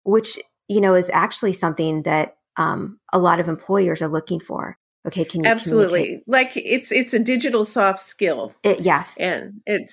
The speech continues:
Speaker 2: really puts people ahead. So, so I'm, I'm definitely linking to that series there 'cause you've got best apps for history, math, spelling, science, reading, music, art, coding,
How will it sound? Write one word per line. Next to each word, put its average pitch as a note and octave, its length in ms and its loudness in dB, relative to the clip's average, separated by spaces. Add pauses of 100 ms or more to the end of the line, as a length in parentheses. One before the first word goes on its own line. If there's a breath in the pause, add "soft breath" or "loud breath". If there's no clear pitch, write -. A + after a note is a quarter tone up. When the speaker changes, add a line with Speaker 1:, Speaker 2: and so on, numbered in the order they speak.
Speaker 2:
really G#3 300 2
puts - 300 -4
people G#3 260 -4
ahead. F#3+ 400 0
So, F#3+ 300 0 (280)
so B3 280 2
I'm, C#4+ 240 2
I'm A3+ 240 4
definitely A3 640 0
linking G3+ 560 0 (100)
to G3 220 2
that F3+ 320 2
series F#3+ 680 0
there D#3+ 260 2
'cause F3 220 -6
you've G3+ 160 -4
got C3 220 0
best A3 260 0
apps F#3 300 0
for E3+ 100 -6
history, A3+ 560 -2
math, G3 460 2
spelling, G3+ 580 0
science, G3 720 0
reading, F#3+ 480 0
music, F#3 400 0
art, F#3 320 0
coding, G3 560 0